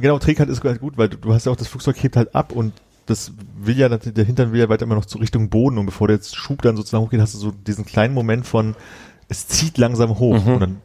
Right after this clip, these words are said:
Speaker 1: fällst du so einmal so ein bisschen durch. Und je länger und größer das Flugzeug ist, desto mehr ist halt dieser Effekt.
Speaker 2: Kann mich nicht mehr so gut daran erinnern. Ich weiß, dass ich von meinem F-, Rückflug vor zehn Jahren aus London, wo ich das erste Mal Angst mit dem Fliegen hatte,
Speaker 1: Ja.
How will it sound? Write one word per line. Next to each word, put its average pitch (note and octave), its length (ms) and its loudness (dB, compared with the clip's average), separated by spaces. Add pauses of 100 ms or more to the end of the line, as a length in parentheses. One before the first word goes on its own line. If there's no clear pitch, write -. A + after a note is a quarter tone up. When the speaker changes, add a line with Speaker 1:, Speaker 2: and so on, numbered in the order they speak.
(200)
Speaker 1:
fällst A2+ 260 0
du A2 60 -6
so G#2 120 0
einmal G#2 220 -2
so G#2+ 60 -6
ein G2+ 80 -6
bisschen G2 240 -6
durch. F#2+ 320 -4 (460)
Und G2 140 -2
je G#2+ 60 4
länger A2 240 2
und A2+ 80 -4
größer A2 220 0
das G2 100 0
Flugzeug B2 320 -6
ist, - 140 -6
desto G#2 220 -4
mehr G2+ 180 0
ist G#2+ 100 -4
halt G2 80 -2
dieser F#2 180 -4
Effekt. - 300 -6 (1120)
Speaker 2:
Kann A#2 160 2
mich B2+ 140 0
nicht C3+ 120 -6
mehr C#3+ 120 4
so C3 100 -2
gut E3 160 -2
daran C#3+ 160 2
erinnern. C#3 260 2
Ich G#2 140 -10
weiß, B2+ 200 0
dass - 180 -6
ich B2 80 -10
von A#2 160 -4
meinem A2 220 0
F-, - 340 -20
Rückflug B2+ 480 -8
vor C3 160 -2
zehn A2+ 240 -2
Jahren G#2 240 0
aus - 180 -10
London, A2+ 380 0
wo G#2 40 -2
ich G2 60 -4
das G2 120 -6
erste A#2 300 -4
Mal G#2+ 440 0 (480)
Angst B2+ 400 -4
mit G2+ 160 -4
dem G2 100 -6
Fliegen F#2+ 340 -8
hatte, G2+ 160 2
Speaker 1:
Ja. C3+ 220 0